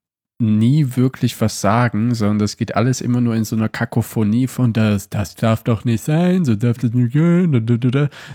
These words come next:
Du hast ja nur diese, diese Staffelei am Mikrofon auf diesem überdimensionierten Tisch sitzen. Da,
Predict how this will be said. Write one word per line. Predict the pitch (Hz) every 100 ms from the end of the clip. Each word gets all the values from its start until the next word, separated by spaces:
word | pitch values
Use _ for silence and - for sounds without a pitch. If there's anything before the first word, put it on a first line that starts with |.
| -
Du |
hast | 117 131
ja | 131
nur | 127
diese, | 143 120 127 123 127 -
diese | - 117 113 113 107 110
Staffelei | - 123 - 113 110 143
am | 120 120
Mikrofon | 123 - 110 - 139 175
auf | 165 117
diesem | - 120 120 117 110 _ - _
überdimensionierten | 143 156 127 135 127 110 117 113 117 - 98
Tisch | - 160 -
sitzen. | - 165 - - 175
Da, | 123